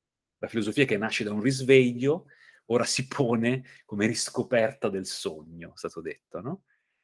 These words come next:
Ecco, forse questa è un, una cosa che, che, che, che torna qui,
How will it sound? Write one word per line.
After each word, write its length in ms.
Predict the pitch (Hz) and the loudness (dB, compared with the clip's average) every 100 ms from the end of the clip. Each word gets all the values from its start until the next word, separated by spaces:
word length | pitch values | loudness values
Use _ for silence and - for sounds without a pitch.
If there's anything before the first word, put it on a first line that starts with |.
| - | -4
Ecco, 240 | 113 - | -4 -2
forse 260 | - 254 - | 0 4 4
questa 260 | - - | 2 4
è 20 | 165 | 4
un, 160 | 107 | 4
una 300 | 95 95 110 | 0 0 0
cosa 220 | 117 110 | 0 -2
che, 600 | 139 104 92 85 85 82 - | -2 -2 -2 -4 -6 -12 -12
che, 140 | - | -14
che, 120 | - - | -12 -10
che 140 | - | 0
torna 360 | - 160 101 90 | 6 6 4 -4
qui, 260 | - 90 | -6 -6